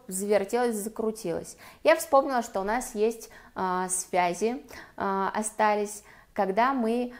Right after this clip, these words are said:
а, отправляли мобильные телефоны в регионы. И я позвонила, а, специалисту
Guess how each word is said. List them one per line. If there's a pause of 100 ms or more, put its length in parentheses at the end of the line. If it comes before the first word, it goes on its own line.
(120)
а,
отправляли
мобильные
телефоны
в
регионы. (360)
И
я
позвонила,
а, (100)
специалисту